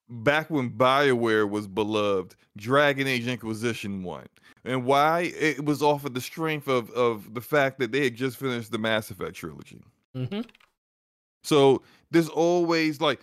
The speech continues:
Speaker 1: like, freaking Fallout four got a nomination. You know damn well that game didn't deserve to be nominated. Come on. But, like, so there were people giving it a hundreds, you know, Fallout four, give-,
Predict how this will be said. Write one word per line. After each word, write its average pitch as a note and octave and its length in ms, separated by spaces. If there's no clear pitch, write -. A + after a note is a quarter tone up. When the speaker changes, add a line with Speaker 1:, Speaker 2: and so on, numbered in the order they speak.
Speaker 1:
like, D3 180
freaking F#3+ 420
Fallout E3+ 520
four C3+ 340
got G#2+ 220
a G#2+ 40
nomination. G2 840
You A#3 160
know D#2+ 200
damn F#2+ 260
well F#2 120
that G2 200
game F#2+ 240
didn't F#2 200
deserve F#2+ 520
to F#2+ 60
be F#2 140
nominated. E2+ 680
Come A2+ 260
on. C2 260
But, A#2 120
like, B2 200
so C#3+ 160
there C3 160
were B2 100
people E3+ 340
giving C#3 240
it B2 120
a A2+ 120
hundreds, B2 680
you B2 160
know, A2+ 180
Fallout C#3+ 460
four, A#2 260
give-, A2+ 220